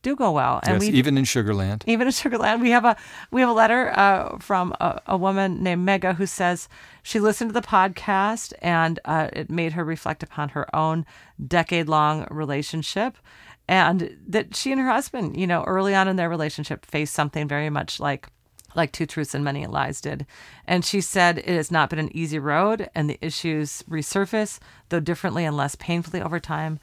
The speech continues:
Speaker 1: And she said, you know, that, that those demons that they faced together, uh, also came with a lot of pleasures that they faced together, and that there were so many joys in a loving partnership and many opportunities to live a full life together,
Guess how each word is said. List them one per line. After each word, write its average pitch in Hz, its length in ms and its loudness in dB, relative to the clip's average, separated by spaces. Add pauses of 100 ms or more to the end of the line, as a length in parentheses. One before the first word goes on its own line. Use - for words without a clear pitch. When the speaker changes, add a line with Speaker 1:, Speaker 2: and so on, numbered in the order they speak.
(500)
Speaker 1:
And 175 400 2 (280)
she 214 240 -2
said, 220 300 0 (180)
you 220 120 0
know, 220 200 4
that, 202 180 -2 (160)
that - 160 -2
those 202 220 2
demons 233 540 -2
that 190 160 -6
they 190 120 0
faced 190 400 -4
together, 185 760 0
uh, 160 380 4
also 170 380 -2
came 175 320 -4
with 170 120 -4
a 175 40 -4
lot 170 180 2
of 170 60 -8
pleasures 170 400 -2
that 123 120 -10
they 127 120 -8
faced 123 260 -8
together, 120 420 -6 (360)
and 170 240 0
that 165 100 -4
there 175 80 -2
were 165 140 0
so 202 320 0
many 214 200 0
joys 143 460 -2
in 160 140 -4
a 156 60 0
loving 151 360 0
partnership 139 540 -4
and 156 160 -2
many 156 220 -2
opportunities 143 640 -4
to - 100 -12
live 139 200 -6
a 135 60 -12
full 135 220 -6
life 139 240 -2
together, 143 480 -4